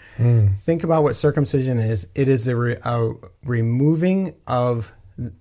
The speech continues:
Speaker 2: the layer of skin that's protecting you, your
Speaker 1: Mm-hmm.
Speaker 2: private area, really.
Speaker 1: Yep.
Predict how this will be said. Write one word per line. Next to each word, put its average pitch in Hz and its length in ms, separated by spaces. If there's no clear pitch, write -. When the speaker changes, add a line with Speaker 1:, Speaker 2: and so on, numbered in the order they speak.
Speaker 2:
the 113 260
layer 131 360
of 113 80
skin - 640
that's 123 240
protecting 110 800
you, 123 380
your 139 220
Speaker 1:
Mm-hmm. 131 180
Speaker 2:
private 135 340
area, 98 380
really. 120 380
Speaker 1:
Yep. 123 240